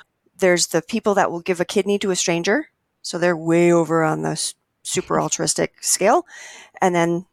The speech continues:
Speaker 1: the sociopaths
Speaker 2: Mm-hmm.
Speaker 1: don't even have a clue, right?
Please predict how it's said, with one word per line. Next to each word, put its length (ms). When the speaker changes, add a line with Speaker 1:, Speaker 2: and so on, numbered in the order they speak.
Speaker 1:
the 160
sociopaths 800
Speaker 2:
Mm-hmm. 180
Speaker 1:
don't 160
even 400
have 140
a 60
clue, 180
right? 320